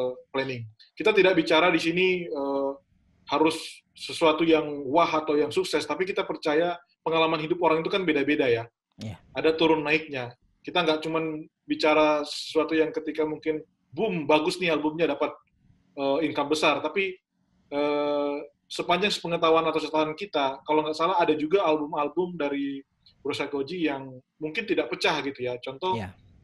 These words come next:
Speaker 1: di dua ribu lima, kalau nggak salah, yang Saikoji sama Musik Hati.
Speaker 2: Iya.
Speaker 1: Ya, bahkan ada di media kita sempat, eh, kutip itu, eh, dikatakan,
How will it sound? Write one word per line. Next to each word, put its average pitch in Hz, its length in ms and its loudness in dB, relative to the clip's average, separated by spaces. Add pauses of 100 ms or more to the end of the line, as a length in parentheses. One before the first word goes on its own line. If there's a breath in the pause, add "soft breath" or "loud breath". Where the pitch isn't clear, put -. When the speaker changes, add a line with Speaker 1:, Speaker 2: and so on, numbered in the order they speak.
(180)
Speaker 1:
di 135 180 -8
dua 147 200 2
ribu 143 240 -4
lima, 170 540 -4
kalau 143 200 -6
nggak 135 140 -10
salah, 147 180 -2
yang 139 200 -2
Saikoji 131 600 -8
sama 165 480 -6 (360)
Musik 147 240 -10
Hati. 151 480 -6 (240)
Speaker 2:
Iya. 95 260 -14
Speaker 1:
Ya, 139 140 -6
bahkan 147 300 0
ada 165 180 2
di 151 400 4
media 156 360 0
kita 165 220 -6
sempat, 143 480 -4 (220)
eh, 139 300 -4
kutip 180 400 -4
itu, 185 400 -2 (720)
eh, 139 560 -4
dikatakan, 147 680 -4